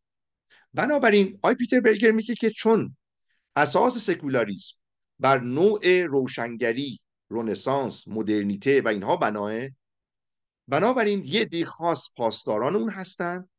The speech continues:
و در نتیجه مردم جامعه نسبت به اون شک و تردید دارن. بنابراین باز هم گروهی بر توده های مردم سوار می‌شن،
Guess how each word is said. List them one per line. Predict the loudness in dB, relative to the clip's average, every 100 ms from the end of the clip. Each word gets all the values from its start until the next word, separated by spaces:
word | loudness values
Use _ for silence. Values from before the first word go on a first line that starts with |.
| _ _ _ _
و | 0
در | 2 2
نتیجه | 0 -6 -4 -4
مردم | -2 -4 -4 -2 -2
جامعه | -2 -4 -4 -4 -6 -6 -8 -12 _ _ -4
نسبت | -4 0 -2 -2
به | -2
اون | -4
شک | -4 -8 -8
و | -6
تردید | -4 -6 -8 -14 -14
دارن. | -16 -18 _ _ _ _ _ _ -8
بنابراین | 0 4 6 6 6 4 4
باز | 6 6 2 0
هم | 0 0 -4 -4
گروهی | 0 0 0 0
بر | 0
توده | 0 -4 0
های | 4 4
مردم | 4 2 0
سوار | -2 -2 0 -2
می‌شن، | -4 -8 -8